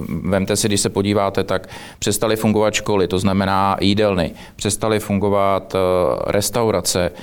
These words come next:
jo, rychlá občerstvení, takže vlastně velkoobchod se přesunul do maloobchodu. Proto tam vznikla tak velká poptávka. Takže my jsme byli u premiéra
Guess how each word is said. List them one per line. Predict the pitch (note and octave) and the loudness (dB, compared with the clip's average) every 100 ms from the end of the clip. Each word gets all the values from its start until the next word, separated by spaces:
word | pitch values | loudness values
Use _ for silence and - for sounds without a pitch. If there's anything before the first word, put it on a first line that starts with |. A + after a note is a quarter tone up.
| - - | -20 -6
jo, | F2+ F#2 | 0 0
rychlá | G2 B2+ A#2+ | 0 0 0
občerstvení, | G2 - G2 - F2+ E2+ | 0 0 -2 0 0 0
takže | E2+ G2+ | 0 0
vlastně | G#2 G#2+ B2+ | 0 2 2
velkoobchod | G#2+ G#2 B2+ B2+ - F2+ F2+ | 2 2 2 0 0 0 0
se | - | 0
přesunul | - G2+ - A2 G#2+ | -2 -2 0 2 2
do | G2+ | 2
maloobchodu. | A2+ A2+ F2 - D#2+ C#2+ - - - - - | 4 2 0 -2 -2 -2 -6 -20 -20 -20 -4
Proto | F#2 G2 | -2 0
tam | G#2 G#2 | 0 2
vznikla | G#2+ G2+ G#2+ | 2 0 0
tak | G#2 G#2 | 0 0
velká | G#2 G#2 A2 | 0 0 0
poptávka. | G#2+ G#2 G2 F2 E2+ - F#2 F2+ A#2+ - - - - | -2 -4 -2 -2 -2 -2 -2 -2 -4 -14 -20 -16 -4
Takže | G#2 G#2+ | 0 0
my | G#2 | 2
jsme | B2 | 2
byli | A2+ A#2 | 2 2
u | G2+ | 2
premiéra | A2 G#2+ G2+ G#2 G#2+ A2 | 0 2 2 2 2 2